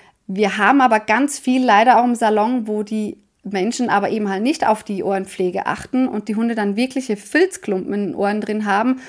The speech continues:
Oder wenn man dann die Haare rausnimmt, von unten schwarze Dreckklumpen hochkommen. Äh, und das ist natürlich dann nicht gesund und da muss man das, äh, angucken. Also heißt auch da, wie bei den Krallen,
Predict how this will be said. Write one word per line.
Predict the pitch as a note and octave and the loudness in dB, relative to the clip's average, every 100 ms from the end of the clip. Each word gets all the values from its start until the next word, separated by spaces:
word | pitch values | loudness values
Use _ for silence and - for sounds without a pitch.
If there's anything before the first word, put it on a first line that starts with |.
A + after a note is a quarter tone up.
| - - | -20 -2
Oder | A3 B3 C4 | 2 4 6
wenn | A#3 B3 | 4 2
man | A#3 | 2
dann | A3 | 2
die | G#3+ G#3+ | 0 0
Haare | G#3+ G#3 G3 | 0 0 2
rausnimmt, | F#3+ B3+ C#4 C4+ C4+ | 4 4 2 0 -2
von | - A3+ | -2 -4
unten | - B3 C4 B3+ B3 E3 - | -2 -2 -2 -2 -2 -2 -8
schwarze | - G#3 A#3+ A#3 | -2 2 2 -2
Dreckklumpen | - B3+ B3+ C4+ C4 C4 A#3 | -2 -2 0 -2 0 0 0
hochkommen. | B3+ C#4 - - G#3+ A#3+ - - - | 0 -2 -4 -6 -4 -4 -8 -18 -16
Äh, | - G#3+ | -4 -2
und | A3 G#3+ | 0 0
das | G3+ | 0
ist | A3+ | 2
natürlich | B3 A3 B3 A#3+ | 2 0 0 2
dann | G#3+ G#3+ | 2 0
nicht | G#3+ | -2
gesund | - G3 A#3+ A#3 | -6 0 2 2
und | F#3+ | 2
da | F#3+ | 0
muss | G#3+ A3+ | -2 0
man | A#3 G#3+ | -2 0
das, | G3+ G3 - - | 0 -2 -6 -6
äh, | F#3+ F#3+ | -4 -4
angucken. | - G3+ G#3 F#3+ G3+ - - | -4 -4 -4 -8 -10 -12 -10
Also | F3+ F#3 | -8 -4
heißt | G#3+ A3 - | 2 2 2
auch | - F#3+ | -2 -4
da, | - A3+ | 0 0
wie | A#3+ | 0
bei | A#3 G3 | -2 -2
den | F#3+ | -4
Krallen, | - G#3 G#3 C4 | -4 0 2 4